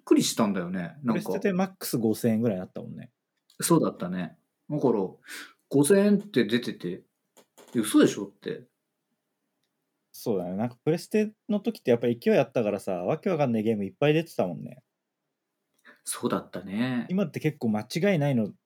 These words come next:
Speaker 2: ばっかりじゃん。あの、売るのってちゃんと。
Speaker 1: うんうんうんうんうん。
Speaker 2: なんか配信でさ、インディーゲームとかはさ、山ほど出たけどさ、
Speaker 1: うんうんうん。
Speaker 2: 今だったらさ、インディーゲームで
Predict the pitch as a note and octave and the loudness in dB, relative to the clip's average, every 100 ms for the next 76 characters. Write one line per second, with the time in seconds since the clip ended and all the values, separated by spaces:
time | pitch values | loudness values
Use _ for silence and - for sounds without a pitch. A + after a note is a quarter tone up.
0 | _ _ _ _ _ - - - C#3 G#2 | _ _ _ _ _ -18 -10 0 0 0
1 | - - G#2 F#2 - C3 C3 A2+ - - | -6 -6 -6 -6 -2 0 2 0 -8 -10
2 | A2 G2+ - G2 _ _ _ _ - A#2 | -6 -6 -6 -12 _ _ _ _ -4 0
3 | G#2+ G2+ G2+ F#2+ F#2+ F2+ F#2+ - E3+ G3 | 0 0 0 0 -2 -2 -2 0 0 0
4 | G3+ G3 F#3 F3+ A#2+ C#3 C#3+ D3+ D#3+ D3 | 0 -2 -2 0 0 0 0 0 0 0
5 | A2 - F2+ F2+ F#2 E2 - G#2+ A2 G2+ | -2 -4 -8 -8 -8 -10 -8 -4 -4 -2
6 | A2+ G#2 A#2 A#2 G2+ F2 - - - _ | -2 0 0 0 -4 -8 -10 -16 -18 _
7 | _ _ - A#2 A2 F#2+ F#2+ F#2 F#2 - | _ _ -6 -2 0 0 -2 -4 -8 -6
8 | D#3+ F#3 B2+ - - G2 E2+ F2+ D2 B2 | 0 2 0 -2 -4 -4 -4 -6 -6 -6
9 | A#2 C#3+ D3+ D3 E3+ D3+ G#2+ G#2 G2+ F2+ | -4 0 0 2 2 2 2 0 -2 -6